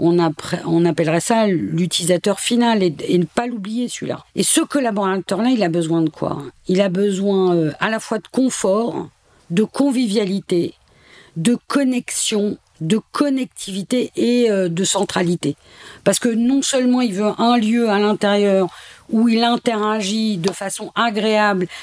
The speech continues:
avec tous les besoins, euh, en termes d'outils et de techniques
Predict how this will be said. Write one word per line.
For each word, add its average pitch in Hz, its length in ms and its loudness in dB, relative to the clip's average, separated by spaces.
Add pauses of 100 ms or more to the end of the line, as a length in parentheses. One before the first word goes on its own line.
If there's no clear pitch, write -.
(180)
avec 196 260 0 (120)
tous 277 200 2
les 247 160 2
besoins, 233 880 2
euh, 175 260 4 (400)
en 190 140 2
termes 208 300 0
d'outils 226 680 -2
et 214 80 2
de 170 60 -10 (100)
techniques - 720 -4